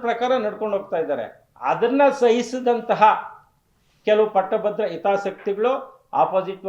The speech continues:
ಬಿ ಜೆ ಪಿಯವರು ಎಲ್ಲ ಸೇರ್ಕೊಂಡು ಅವ್ರಿಗೇನಾದ್ರೂ ಒಂದು ಮಸಿ ಬೆಳಿಬೇಕು, ಅವ್ರಿಗೆ ಕೆಟ್ಟ ಹೆಸರು ತರಬೇಕು, ಅವ್ರು ಬೆಳೆಯೋದನ್ನ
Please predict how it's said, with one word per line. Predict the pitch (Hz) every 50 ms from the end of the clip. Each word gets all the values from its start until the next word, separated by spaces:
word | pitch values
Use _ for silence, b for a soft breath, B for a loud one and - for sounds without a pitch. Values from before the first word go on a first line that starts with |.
| 185 180 180 165 143 - - - -
ಬಿ | 156 175
ಜೆ | 180 180 202 208
ಪಿಯವರು | 196 202 190 185 185 190 208 226
ಎಲ್ಲ | 202 170 165 180 220 233 240
ಸೇರ್ಕೊಂಡು | 233 - 214 185 - - 185 185 196 226
ಅವ್ರಿಗೇನಾದ್ರೂ | 202 190 180 175 165 170 202 220 220 208 190 185 185 190
ಒಂದು | 185 170 160
ಮಸಿ | 147 147 160 160 254 254
ಬೆಳಿಬೇಕು, | 226 190 196 180 165 143 151 139 - 190 180 160 127 - - - _ _ _ _
ಅವ್ರಿಗೆ | 139 156 190 180 -
ಕೆಟ್ಟ | - 185 190 190 262
ಹೆಸರು | 262 - 254 220 -
ತರಬೇಕು, | 220 196 180 180 151 151 156 151 190 190 185 156 113 - - - _ _ -
ಅವ್ರು | 160 202 214 202
ಬೆಳೆಯೋದನ್ನ | 196 143 170 185 202 233 240 240 202 214